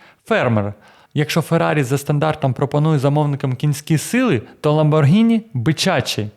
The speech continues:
І одразу зрозуміло, хто потужніший.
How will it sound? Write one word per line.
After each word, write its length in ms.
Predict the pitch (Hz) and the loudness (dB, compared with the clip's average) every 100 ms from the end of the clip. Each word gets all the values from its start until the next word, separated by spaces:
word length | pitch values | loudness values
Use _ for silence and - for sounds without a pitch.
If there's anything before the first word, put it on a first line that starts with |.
| _ - | _ -6
І 140 | 151 | 0
одразу 460 | 143 120 135 180 196 | 2 2 0 2 0
зрозуміло, 640 | 175 190 180 185 190 180 156 | 0 0 2 2 2 0 -2
хто 280 | - - 131 | -6 -4 -2
потужніший. 760 | 143 139 151 104 110 - - | -2 0 0 0 -6 -8 -12